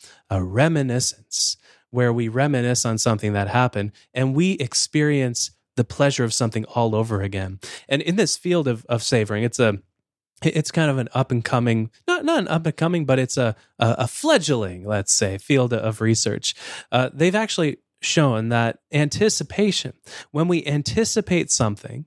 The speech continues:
or we count down the days to it, we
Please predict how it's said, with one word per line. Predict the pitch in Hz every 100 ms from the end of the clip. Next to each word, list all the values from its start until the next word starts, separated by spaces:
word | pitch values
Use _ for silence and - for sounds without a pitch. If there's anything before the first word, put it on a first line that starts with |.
| _ _ _ -
or | 127
we | 117
count | - 156 135 123
down | 117 113
the | 104
days | 110 127 123 -
to | 123 117
it, | 107
we | 107 98